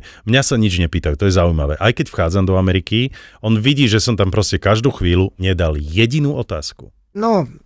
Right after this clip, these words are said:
Speaker 2: tak u mňa videl, že tam mám víza z Pakistánu, napríklad
Speaker 1: Hej.
Speaker 2: mal som tam aj víza z Afganistanu, aj z Iraku. A pýtal sa na ten Pakistan, prečo som bol v
Speaker 1: Mhm.
Speaker 2: Pakistane. Ja vravím, že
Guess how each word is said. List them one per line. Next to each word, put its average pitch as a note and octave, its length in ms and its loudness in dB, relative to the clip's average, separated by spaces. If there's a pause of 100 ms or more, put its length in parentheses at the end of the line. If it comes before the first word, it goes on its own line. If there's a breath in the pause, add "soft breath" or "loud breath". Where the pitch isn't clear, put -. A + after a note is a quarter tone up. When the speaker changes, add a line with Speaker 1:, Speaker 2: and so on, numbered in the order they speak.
Speaker 2:
tak D3 200 -6
u E3 100 -4
mňa D3+ 180 4
videl, C#3 300 0
že C3 120 0
tam C#3+ 160 0
mám C3+ 140 0
víza C#3+ 180 0
z - 120 -2
Pakistánu, C#3 560 -4
napríklad B2+ 340 0
Speaker 1:
Hej. D3+ 80 0
Speaker 2:
mal D3+ 80 2
som C#3 160 -2
tam D3+ 100 0
aj C#3 100 -2
víza C#3 280 -4
z C3 80 -4
Afganistanu, C#3+ 800 0 (320 loud breath)
aj C#3+ 260 -4
z - 100 -4 (100)
Iraku. E3+ 500 2 (640 soft breath)
A D#3+ 160 0 (560)
pýtal F3+ 300 2
sa E3 100 0
na D#3 80 2
ten D3 160 0
Pakistan, C#3 460 -4
prečo D#3 260 -2
som D3 160 -2
bol D#3 80 0
v G2 140 2
Speaker 1:
Mhm. - 20 2
Speaker 2:
Pakistane. G#2 540 -2
Ja D3 120 -4
vravím, F#3 440 0
že F3 240 -6